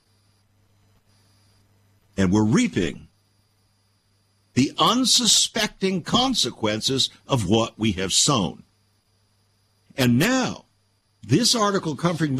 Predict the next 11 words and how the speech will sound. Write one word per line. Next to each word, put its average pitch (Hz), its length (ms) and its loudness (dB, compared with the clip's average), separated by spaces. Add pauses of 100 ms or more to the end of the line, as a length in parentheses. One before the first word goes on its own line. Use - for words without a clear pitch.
the 117 80 2
Jeru-, 127 480 0
Jerusalem 135 500 0
Post 180 540 -2 (600)
says, 139 540 0
you 143 160 2
know, 202 240 0
Israel's 190 480 0
in 135 100 2
trouble 247 360 -2
now. 95 300 -6